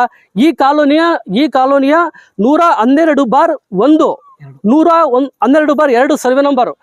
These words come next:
ಅದರಲ್ಲಿ ಇಪ್ಪತ್ತು ಕುಂಟೆ ಜಮೀನನ್ನ, ಒಂದು ಬಾವಿ, ಇಪ್ಪತ್ತು ಕುಂಟೆ ಜಮೀನನ್ನ ಆದಿ ಕರ್ನಾಟಕಕ್ಕೆ ಅಕ್ವೈರ್ ಮಾಡಲಾಗಿದೆ ಅಂತ ಕಾಲಂ, ಪಾಣಿ ಕಾಲಂ ಹನ್ನೊಂದರಲ್ಲಿ ನಮೂದಿಸಲಾಗಿದೆ. ಅದಕ್ಕೆ ಬೇಕಾದಂತ ಪ್ರೂಫ್ ನಮ್ಮಲ್ಲೇ ಇದಾವೆ.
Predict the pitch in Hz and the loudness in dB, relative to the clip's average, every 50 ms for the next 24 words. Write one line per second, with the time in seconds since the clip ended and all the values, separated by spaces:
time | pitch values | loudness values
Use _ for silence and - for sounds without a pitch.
0 | _ _ _ - - 214 226 311 311 302 277 262 - - 359 330 - 349 262 302 | _ _ _ -4 -4 -2 0 0 0 0 0 -4 -4 -2 -4 -2 -2 0 -2 -2
1 | 294 240 294 226 226 262 262 285 277 262 254 269 294 269 254 254 247 _ _ _ | -2 -2 -2 -2 0 0 0 0 0 0 0 0 0 0 0 -2 -4 _ _ _
2 | _ - 185 247 330 403 370 311 190 226 254 311 349 339 277 277 277 320 339 285 | _ -4 -2 -2 0 0 0 -2 0 0 2 2 2 2 0 0 0 0 -2 -4
3 | _ _ _ _ _ _ _ _ _ _ _ _ - 233 214 - 339 294 233 302 | _ _ _ _ _ _ _ _ _ _ _ _ -6 -6 -4 -2 -2 -2 -2 0
4 | 254 320 294 220 311 320 320 285 233 - _ _ _ _ _ - 170 170 247 302 | 0 0 0 0 0 0 0 -2 -4 -12 _ _ _ _ _ -10 -4 -2 0 2
5 | 330 370 339 302 285 302 302 269 254 - 180 220 320 339 339 240 330 302 285 320 | 2 2 2 2 2 0 0 0 -2 -2 0 0 0 0 0 0 0 0 0 0
6 | 302 269 277 233 190 294 311 330 294 - _ _ - - 233 240 - 330 349 339 | 0 0 -2 -2 0 0 0 0 -2 -6 _ _ -4 -4 -4 -2 0 -2 0 2
7 | 302 285 285 294 294 294 269 277 269 285 269 240 269 262 277 285 226 - 240 254 | 2 2 2 2 0 0 0 0 0 0 0 0 0 -2 -2 -2 -2 -2 -2 -2
8 | 277 302 311 302 208 - 247 247 277 311 311 320 233 285 277 285 294 269 240 247 | 0 0 -2 -4 -2 -2 -2 0 0 0 0 -2 0 0 0 0 0 -2 0 0
9 | 277 302 294 269 262 269 311 285 247 269 277 254 - 262 247 214 190 160 220 - | 0 0 0 0 0 0 0 -2 -2 -2 -2 -2 -2 -2 0 0 -2 -4 -6 -10
10 | _ - _ - - 214 262 330 254 370 339 214 247 294 302 247 302 302 285 233 | _ -20 _ -6 -4 -2 -2 0 0 -2 -2 0 0 -2 0 0 0 -2 0 -2
11 | 302 269 - - 285 285 214 233 311 294 254 247 254 262 262 247 220 175 135 139 | -4 -4 -2 -2 -2 -2 0 -2 -2 -2 0 0 0 0 0 0 0 -2 -4 -8